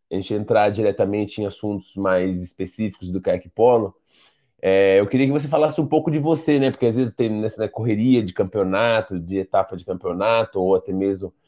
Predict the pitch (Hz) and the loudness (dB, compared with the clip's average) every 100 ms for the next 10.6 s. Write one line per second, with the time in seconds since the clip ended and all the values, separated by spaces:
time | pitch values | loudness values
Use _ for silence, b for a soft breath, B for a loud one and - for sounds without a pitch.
0 | b 110 90 87 87 85 90 95 87 90 | b -12 -10 -8 -8 -6 -4 -4 -2 -6
1 | - 95 92 87 92 95 90 92 85 90 | -2 0 0 0 -4 -4 -4 -4 0 0
2 | 90 92 92 90 80 - - 80 78 90 | 0 2 2 0 -12 -20 -14 -10 -2 2
3 | 120 117 95 90 107 117 - - - 107 | 4 4 0 2 6 6 2 -4 -2 -2
4 | 113 110 - 110 101 107 104 107 - - | -2 -6 -6 -4 -2 -2 -2 -2 -4 -4
5 | 107 - 110 110 110 131 110 98 95 b | -4 -2 -2 0 0 2 2 2 -2 b
6 | b b - 92 127 135 135 139 135 135 | b b -10 2 4 4 6 4 4 0
7 | 147 147 143 139 143 143 127 113 - 98 | 2 4 6 6 4 2 0 0 2 4
8 | 101 101 98 98 98 95 92 90 90 82 | 6 6 4 4 4 4 4 2 2 0
9 | 85 82 - - - _ 92 107 117 123 | -2 -6 -10 -14 -20 _ -6 -2 0 -2
10 | 127 120 135 139 139 117 | -2 2 6 6 4 -2